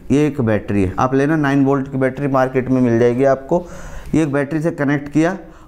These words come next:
और यहाँ पर कोई switch भी लगा सकते हो आप, ऑफ ऑन के लिए switch लगा सकते हो,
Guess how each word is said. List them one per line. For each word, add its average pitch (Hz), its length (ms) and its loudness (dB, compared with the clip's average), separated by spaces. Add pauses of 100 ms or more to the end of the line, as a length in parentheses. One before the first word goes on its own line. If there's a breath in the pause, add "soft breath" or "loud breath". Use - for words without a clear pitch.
और 165 140 2
यहाँ 160 200 2
पर 175 120 0
कोई 175 160 0
switch 170 300 0
भी 165 80 2
लगा 147 240 2
सकते 147 340 -6
हो 147 100 2
आप, - 400 -2 (960 loud breath)
ऑफ 131 400 0
ऑन 131 240 2
के 143 120 0
लिए 143 200 2 (260)
switch 170 280 -2
लगा 123 240 2
सकते - 340 -10
हो, - 140 -14